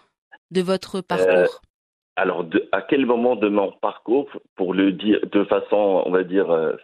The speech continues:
Speaker 2: flagrante,
Speaker 1: Mhm.
Speaker 2: euh, quand j'ai bossé sur la ville de Tanger.
Speaker 1: D'accord.
Speaker 2: Un aspect que peut-être les gens ne, ne, ne connaissent pas, peut-être, euh, c'est que les,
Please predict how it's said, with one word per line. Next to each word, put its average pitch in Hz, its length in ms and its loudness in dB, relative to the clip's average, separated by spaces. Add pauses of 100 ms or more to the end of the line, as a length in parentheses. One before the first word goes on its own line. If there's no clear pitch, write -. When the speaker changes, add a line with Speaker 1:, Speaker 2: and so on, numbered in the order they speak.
Speaker 2:
flagrante, 110 540 0 (200)
Speaker 1:
Mhm. 202 240 -8 (220)
Speaker 2:
euh, - 180 2
quand 101 260 -2
j'ai 101 140 0
bossé 113 480 -2
sur 90 140 -4
la 90 80 4
ville 113 180 -4
de 101 80 0
Tanger. 76 460 -4 (260)
Speaker 1:
D'accord. 170 400 -8 (160)
Speaker 2:
Un 95 140 2
aspect - 340 -4
que 98 140 -2
peut-être - 380 -4
les 87 120 -4
gens 120 160 -4
ne, 90 260 0
ne, 80 220 -8 (160)
ne 80 220 -12 (160)
connaissent 85 340 -2
pas, 71 180 -4 (140)
peut-être, - 160 -12 (100)
euh, - 140 -6 (220)
c'est 90 100 -4
que - 140 -2
les, 95 400 0